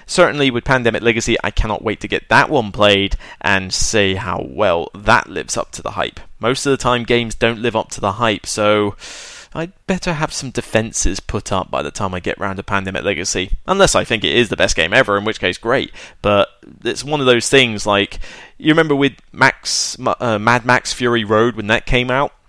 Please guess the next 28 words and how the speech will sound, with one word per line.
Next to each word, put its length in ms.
I 40
thought 200
it 20
was 160
an 140
entertaining 480
film. 240
I 40
thought 140
it 60
was 120
really 160
good, 400
even 240
though 160
it 80
has 180
basically 560
no 220
plot, 460
fairly 320
dull 260
characters, 540
apart 240
from 120
one 140
or 60
two, 360